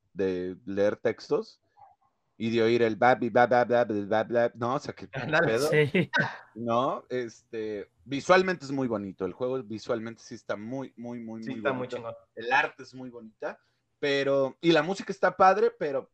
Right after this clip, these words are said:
Speaker 1: de repente, y pues creo que para, eh, un humor muy, de repente, de Capcom,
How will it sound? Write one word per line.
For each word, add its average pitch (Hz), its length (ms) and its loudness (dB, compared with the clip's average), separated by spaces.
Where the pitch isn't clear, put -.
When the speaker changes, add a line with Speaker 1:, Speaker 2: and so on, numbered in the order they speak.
Speaker 1:
de 127 160 0
repente, 151 380 -2
y 160 80 -8
pues 117 280 -16
creo 147 180 -4
que - 100 -10
para, 101 560 -2
eh, 143 100 -4
un 185 280 -2
humor 165 400 -4
muy, 147 600 -6
de 104 120 -4
repente, 113 420 -4
de 113 120 -4
Capcom, 156 520 -2